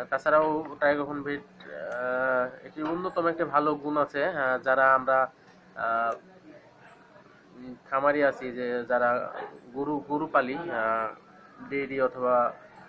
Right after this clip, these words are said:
আহ, যারা মাংসের জন্যই পালি, আহ, তাদের জন্য প্রোডাক্টটি খুবই ভালো কাজ করে। এ, অনেক সময় আমরা দেখতে পাই যে গরুর,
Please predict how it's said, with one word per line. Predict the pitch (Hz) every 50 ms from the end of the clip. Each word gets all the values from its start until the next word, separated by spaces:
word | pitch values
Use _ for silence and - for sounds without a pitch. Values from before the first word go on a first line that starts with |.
| - - -
আহ, | 117 117
যারা | 110 131 127 127 123
মাংসের | 117 117 127 123 - 139 131
জন্যই | 127 139 135 135 147
পালি, | 143 143 127 117 117 127 151
আহ, | - - - 117 110 110 110 110 110 110
তাদের | - 117 120 127 127 123
জন্য | 131 127 127 127 127
প্রোডাক্টটি | 123 123 120 123 123 - - 131 131 127 127 120 - -
খুবই | 135 131 131
ভালো | 123 120 123 127 127 117
কাজ | 120 120 117
করে। | - 117 117 117 120 135
এ, | 139 - - 120 123 127 127 131
অনেক | 123 123 131 143 139 -
সময় | 156 143 143
আমরা | 143 143 143
দেখতে | 143 139 139 - - 143
পাই | 135 135 127
যে | 127 135 127 -
গরুর, | 139 143 143 143 143 139